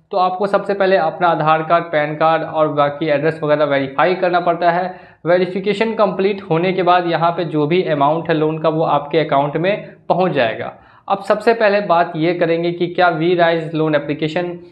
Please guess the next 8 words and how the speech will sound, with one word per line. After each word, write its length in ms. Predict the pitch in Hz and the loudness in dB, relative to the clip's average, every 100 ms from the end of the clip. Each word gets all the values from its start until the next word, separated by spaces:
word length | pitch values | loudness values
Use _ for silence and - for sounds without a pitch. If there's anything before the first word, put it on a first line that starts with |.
| _ - | _ -6
real 320 | 147 185 220 | 0 2 2
application 540 | 214 208 196 185 190 185 | 2 -2 -2 0 0 0
है 200 | 196 185 | 0 2
या 140 | 175 | 0
फिर 340 | 175 220 208 - - - _ _ - | 0 -2 -4 -8 -18 -20 _ _ -8
नॉन 300 | 156 165 143 | 0 0 0
रियल 200 | 135 120 | -2 -4
है। 180 | 120 | -6